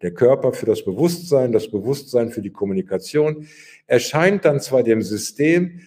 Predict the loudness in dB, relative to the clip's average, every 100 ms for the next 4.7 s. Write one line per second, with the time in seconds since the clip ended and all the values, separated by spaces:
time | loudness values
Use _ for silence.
0 | _ -4 -2 0 2 2 0 2 2 2
1 | -4 -6 0 0 0 0 0 0 -2 -2
2 | -2 -2 -4 -4 -6 -6 -4 -4 -4 -8
3 | -10 -6 -4 -4 -8 _ _ -4 -4 -4
4 | -8 -2 0 2 0 -2 -6